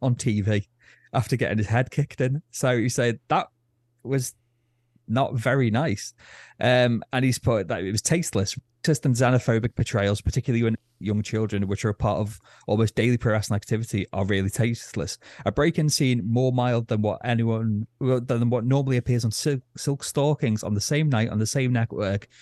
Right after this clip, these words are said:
is just a contrived storyline. So he does have a point in that we've seen and heard much worse in wrestling, but because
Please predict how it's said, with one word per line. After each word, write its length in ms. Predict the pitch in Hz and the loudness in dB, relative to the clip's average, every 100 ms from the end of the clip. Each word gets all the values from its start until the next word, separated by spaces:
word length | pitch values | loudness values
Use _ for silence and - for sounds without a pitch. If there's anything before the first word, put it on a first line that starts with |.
| - - | -12 -4
is 100 | 117 | -2
just 240 | 127 104 | 0 -2
a 40 | 107 | -2
contrived 440 | 110 107 92 - | -2 0 0 0
storyline. 480 | 113 110 104 80 92 - | 0 0 0 -2 -6 -6
So 340 | - 110 107 - - _ | -2 0 0 -4 -20 _
he 80 | - | -2
does 180 | 120 165 | 0 2
have 140 | 180 143 | 2 0
a 40 | |
point 460 | - 143 151 117 - _ | 0 -2 -2 -4 -10 _
in 220 | 127 117 110 | -2 0 0
that 260 | 101 104 - _ _ _ _ _ - | 0 -4 -10 _ _ _ _ _ -6
we've 320 | 123 151 139 | -2 -2 -2
seen 800 | - - 147 143 147 135 120 - - | -4 0 0 2 2 2 0 -4 -4
and 180 | 120 110 | 0 2
heard 340 | 104 117 117 | 2 2 2
much 280 | 117 107 - | 0 -2 -2
worse 280 | 107 107 107 | -2 0 -2
in 80 | 104 | -2
wrestling, 480 | 110 107 110 98 98 - | -2 -2 -4 -6 -8 -6
but 180 | 104 - | -6 -6
because 460 | 117 120 113 - | -4 -2 0 -2